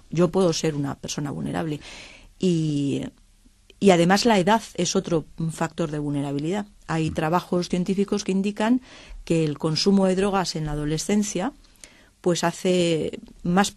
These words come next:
Speaker 1: mm, con más facilidad adicto al sujeto que el consumo en edad adulta.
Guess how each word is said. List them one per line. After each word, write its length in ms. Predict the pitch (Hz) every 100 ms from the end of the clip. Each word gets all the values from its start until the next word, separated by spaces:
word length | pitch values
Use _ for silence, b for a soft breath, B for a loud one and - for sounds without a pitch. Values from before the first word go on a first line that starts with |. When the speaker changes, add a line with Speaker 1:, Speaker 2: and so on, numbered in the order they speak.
| -
Speaker 1:
mm, 280 | 165 160 151
con 180 | 147 175
más 160 | 185
facilidad 500 | - 180 180 185 202
adicto 480 | 170 208 208 196 254 B B B B
al 280 | - 160 151
sujeto 580 | - 180 - 202 208 -
que 180 | 180 156
el 100 | 147
consumo 500 | 147 147 175 151 139
en 160 | 135
edad 180 | 131 135 -
adulta. 460 | 220 226 - -